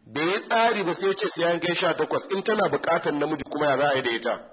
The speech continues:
An tauye mata haƙƙi, ta yi zina, ƙanjamau. A du-, a duniyance kenan fa, mu ba ma tsoron ƙanjamau,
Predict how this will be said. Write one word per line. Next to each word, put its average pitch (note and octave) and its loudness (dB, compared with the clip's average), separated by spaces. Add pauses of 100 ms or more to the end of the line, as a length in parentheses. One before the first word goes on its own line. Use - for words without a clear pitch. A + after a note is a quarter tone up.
(1080)
An D3 0
tauye D#3 0
mata C3+ -2
haƙƙi, B2+ -2
ta C3 -4
yi C3+ 0
zina, D3+ 0 (200)
ƙanjamau. B2+ 0 (2500)
A D#3+ 2
du-, D3 -8
a F#3 0
duniyance F3 -2
kenan D#3 0
fa, D3 -2 (180)
mu G#3+ -2
ba B3 2
ma G#3 4
tsoron F3+ 2
ƙanjamau, B2+ 0